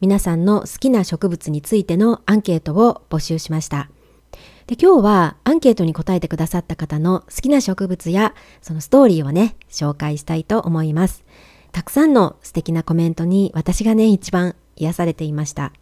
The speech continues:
で、そして最後に、ポッドキャストの告知からこのアンケートに答えてくださった方のプレゼントの当選者の発表もありますので、え、最後までお楽しみに。ではね、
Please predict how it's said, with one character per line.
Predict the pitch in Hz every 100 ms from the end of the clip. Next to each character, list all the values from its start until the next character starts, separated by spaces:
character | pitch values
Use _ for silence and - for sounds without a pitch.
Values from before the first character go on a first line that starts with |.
| _ _ _ _ _ _ _ -
で、 | 214
そ | 240
し |
て | 247
最 | 254 330 349
後 | 247
に、 | 208 240 254 - _ _
ポ | -
ッ | 190
ド | 196
キ | 220
ャ |
ス | 220
ト | 156
の | 165 196
告 | - 156 156
知 | -
か | 262 262
ら | 285
こ | - 180
の | 170 -
ア |
ン | 185
ケ | 175 160
ー |
ト | 156
に | 147
答 | - - 185
え |
て | 175
く | -
だ | 160
さ | 170 180
っ |
た | - 165
方 | 151 151
の | 170 226 - - _ _
プ | 214
レ | 254
ゼ | 311
ン | 240
ト | 151
の | 143
当 | 233 247
選 | 262 247
者 | 165
の | 147
発 | 143 -
表 |
も | 151
あ | 156
り |
ま | 165 175
す | -
の | 151
で、 | 190 196 - _ _
え、 | 143
最 | 180 170
後 | 156
ま | 147
で | 165 175 -
お | -
楽 | 147 143
し | -
み | 147
に。 | 170 226 - _ _ _ _ _ _ _ _
で | -
は | 302 180
ね、 | 143 156